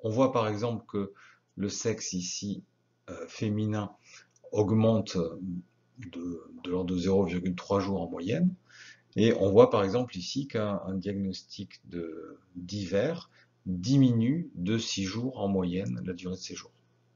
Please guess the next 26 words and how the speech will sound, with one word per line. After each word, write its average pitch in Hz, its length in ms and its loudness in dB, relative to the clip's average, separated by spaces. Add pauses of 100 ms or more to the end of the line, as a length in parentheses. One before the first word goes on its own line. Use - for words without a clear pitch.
(2750)
Lorsqu'on 139 360 12
réalise 143 400 6
le 123 80 0
modèle 110 280 0
de 104 100 -2
Cox, 175 300 2
cette - 320 -4
fois-ci 123 320 -4
le 123 100 0
coefficient 117 440 -6
qui - 140 -12
est 95 40 -8
produit 104 440 -6 (340)
est 92 100 -8
très - 180 2
différent, 104 560 0
et - 20 0
lorsqu'on 107 280 0
représente 104 500 -2
l'exponentielle 120 680 -2
du 101 80 -4
coefficient, 127 400 -4
on 120 40 0
obtient 107 260 -4
le 95 140 0
hazard 104 280 0